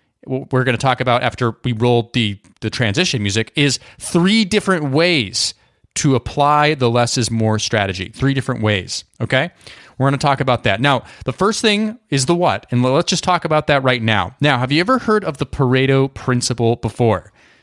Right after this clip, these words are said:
It's, uh, sometimes better known as the eighty twenty rule. And what the Pareto principle says is it states that for many events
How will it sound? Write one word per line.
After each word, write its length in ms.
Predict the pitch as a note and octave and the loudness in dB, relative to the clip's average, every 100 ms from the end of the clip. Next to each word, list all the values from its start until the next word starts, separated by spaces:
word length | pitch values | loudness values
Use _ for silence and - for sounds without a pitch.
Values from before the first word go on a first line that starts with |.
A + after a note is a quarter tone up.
| _ | _
It's, 220 | A#2 - C#3+ | -6 -2 2
uh, 160 | A#2+ | 2
sometimes 500 | - D3+ C3 C#3 B2+ | 2 0 2 2 2
better 260 | G#2+ A#2+ A#2+ | 2 2 2
known 280 | A#2 A#2 B2 | 2 2 2
as 180 | A2+ G#2 | -2 -2
the 220 | A2+ B2 | -4 -4
eighty 460 | A#2 B2+ D3+ D3 C3+ - - _ - | -2 0 0 -2 -4 -10 -20 _ -10
twenty 600 | - C#3 - C3 B2 A#2+ - | -2 0 0 -2 -2 -6 -4
rule. 540 | A2 A#2+ A#2+ F2 - _ _ _ _ _ _ - | 0 2 2 0 -6 _ _ _ _ _ _ -4
And 80 | B2 | 0
what 100 | B2 | 0
the 60 | - | -2
Pareto 460 | - D#3 G3+ G#3 | 0 2 2 0
principle 420 | - F#3 - D#3+ | 0 -2 0 0
says 560 | D3+ E3+ A#2+ F#2+ - - _ _ _ _ | 0 2 2 0 -6 -10 _ _ _ _
is 100 | A#2+ | -2
it 100 | B2+ | 0
states 300 | - C#3+ - | 0 0 0
that 240 | C#3 B2+ | -2 0
for 320 | - B2+ A#2 - _ _ _ | 0 2 0 -2 _ _ _
many 420 | A#2+ C3 E3+ A3 A3 | -4 0 2 2 0
events 640 | G3 C3+ D#3+ - - - | 0 0 0 -2 -2 -4